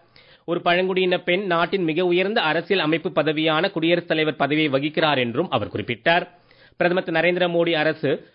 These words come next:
பழங்குடியினர், ஏழைகள் மற்றும் விளிம்பு நிலை மக்களின் நம்பிக்கையை பெற்றுள்ளதோடு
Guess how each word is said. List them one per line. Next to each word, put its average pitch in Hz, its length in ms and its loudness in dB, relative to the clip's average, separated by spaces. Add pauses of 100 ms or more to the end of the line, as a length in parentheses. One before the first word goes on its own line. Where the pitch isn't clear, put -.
(140)
பழங்குடியினர், 214 720 2 (160)
ஏழைகள் 190 440 0
மற்றும் 160 300 -2 (180)
விளிம்பு 214 300 2
நிலை 190 260 2
மக்களின் 165 500 0
நம்பிக்கையை 175 420 0
பெற்றுள்ளதோடு 143 720 0